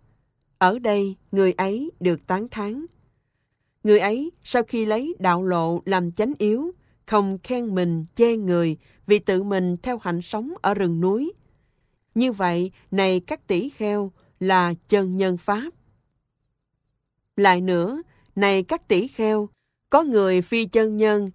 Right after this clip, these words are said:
theo hạnh mặc phấn tảo y. Người ấy suy nghĩ như sau: "Ta là người theo hạnh mặc phấn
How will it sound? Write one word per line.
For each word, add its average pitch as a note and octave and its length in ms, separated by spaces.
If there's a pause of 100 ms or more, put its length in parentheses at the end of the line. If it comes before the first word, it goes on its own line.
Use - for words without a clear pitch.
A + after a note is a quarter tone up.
theo B3+ 180
hạnh F3+ 400 (100)
mặc F#3 260
phấn B3+ 400
tảo F3+ 260
y. G3+ 260 (840)
Người G3+ 160
ấy G#3+ 260
suy A#3 180
nghĩ F#3 280
như A#3 300
sau: G3 460 (920)
"Ta C4 120
là A3 160
người F#3 360
theo B3 240
hạnh F3 360 (120)
mặc F#3 200
phấn B3+ 320